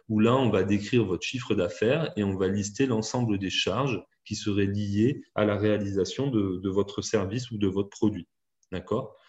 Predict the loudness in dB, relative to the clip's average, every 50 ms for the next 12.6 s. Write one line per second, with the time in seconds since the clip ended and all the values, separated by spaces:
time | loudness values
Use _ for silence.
0 | -14 -8 -6 -4 -2 0 0 0 0 -2 -2 -2 0 2 2 2 2 0 -2 -2
1 | 0 0 2 0 0 -2 -2 -2 -2 -2 -2 -2 -4 -6 -8 -8 -6 -2 0 0
2 | 2 2 0 0 -2 -2 -2 -2 -4 -4 -6 -8 -12 -16 -16 -16 -16 -16 -16 -16
3 | -14 -10 -8 -4 -2 0 0 -2 -4 -8 -14 -20 _ _ -8 -6 -4 -4 -4 -4
4 | -6 -6 -6 -8 -8 -8 -8 -8 -8 -10 -10 -8 -4 -4 -4 -4 -6 -10 -10 -10
5 | -10 -8 -8 -10 -10 -10 -8 -6 -6 -6 -6 -6 -8 -10 -8 -8 -8 -8 -8 -10
6 | -12 -12 -10 -8 -4 -2 -2 0 -2 -2 -2 -4 -6 -8 -10 -12 -12 -10 -8 -8
7 | -6 -6 -6 -8 -8 -10 -10 -10 -10 -12 -14 -20 -20 _ _ -6 -6 -4 -4 -4
8 | -4 -4 -4 -4 -4 -4 -4 -4 -4 -4 -6 -6 -8 -10 -12 -10 -10 -10 -10 -8
9 | -8 -6 -4 -4 -2 -2 -2 -2 -2 -2 -2 -4 -4 -4 -8 -12 -10 -8 -10 -10
10 | -10 -12 -16 -18 -6 -2 0 0 0 0 -4 -10 _ _ _ _ _ _ _ _
11 | _ _ _ _ _ _ _ _ _ _ _ -12 -8 -4 -4 -2 0 0 0 0
12 | -2 -2 -4 -4 -6 -4 -2 -4 -4 -4 -8 -12